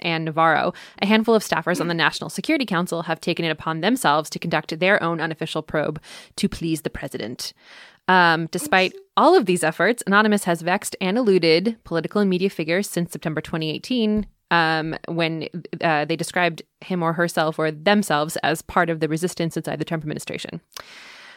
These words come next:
Um, in November twenty nineteen, when Anonymous released A Warning, the book claimed that numerous other administration officials share Anonymous's views about Trump's erratic and reckless behavior.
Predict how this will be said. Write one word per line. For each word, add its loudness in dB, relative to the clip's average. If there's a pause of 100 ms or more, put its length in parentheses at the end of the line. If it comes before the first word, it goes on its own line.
(160)
Um, 4
in 2
November 4
twenty 0
nineteen, 4
when 4
Anonymous 0
released -2
A 0
Warning, 0 (140)
the 0
book -2
claimed 0
that 0
numerous 2
other 0
administration -4
officials -4
share 4
Anonymous's 0
views -4
about -2
Trump's -6
erratic 2
and -2
reckless -8
behavior. -6